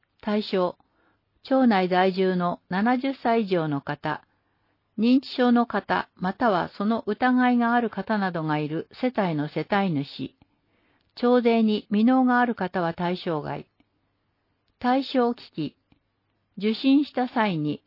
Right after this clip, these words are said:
音声を録音する旨のメッセージが流れ、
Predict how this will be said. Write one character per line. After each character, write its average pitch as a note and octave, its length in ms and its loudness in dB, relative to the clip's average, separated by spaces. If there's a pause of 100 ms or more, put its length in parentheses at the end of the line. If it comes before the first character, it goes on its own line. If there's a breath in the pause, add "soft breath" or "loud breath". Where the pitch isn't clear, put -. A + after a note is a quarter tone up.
(380)
音 C4 200 4
声 F#3 320 0
を E3 80 0
録 F3 280 -4
音 A#3 180 4
す G#3+ 180 -2
る G3+ 120 0
旨 G3 260 0
の F3+ 300 -4
メ G3+ 120 0
ッ A#3 40 -2 (120)
セ F#3+ 160 0
ー E3 40 -2
ジ D#3+ 120 -6
が D3+ 120 -2
流 D#3 60 -2 (200)
れ、 D3 180 -8